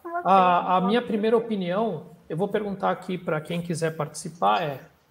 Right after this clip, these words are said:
Speaker 2: qual é a graduação que vocês conheçam, ouviram falar que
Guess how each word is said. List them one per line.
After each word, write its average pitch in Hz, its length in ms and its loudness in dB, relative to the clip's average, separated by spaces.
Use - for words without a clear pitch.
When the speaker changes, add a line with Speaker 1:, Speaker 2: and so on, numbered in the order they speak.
Speaker 2:
qual 208 320 4
é 190 400 0
a 165 80 2
graduação 170 880 0
que 160 140 -4
vocês 156 500 -2
conheçam, 170 640 0
ouviram 147 440 0
falar 170 640 2
que 139 400 -2